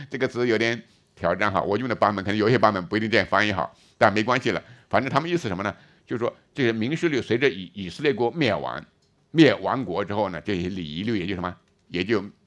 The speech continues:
跟他们一起埋葬了。啊，这是讲民事律。所以呢，这些司法律除了一般公正的要求以外，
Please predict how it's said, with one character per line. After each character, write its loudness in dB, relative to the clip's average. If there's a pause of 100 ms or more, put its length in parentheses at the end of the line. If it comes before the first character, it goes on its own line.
跟 -2
他 -4
们 -10
一 0
起 -8 (440)
埋 2
葬 2
了。 -14 (1040)
啊， 0 (320)
这 4
是 -4
讲 -4
民 -10
事 -2
律。 -4 (300)
所 6
以 10
呢， 6 (200)
这 12
些 10
司 0
法 4 (100)
律 0
除 -4
了 8
一 0
般 8
公 2
正 2
的 2
要 10
求 4
以 -2
外， 8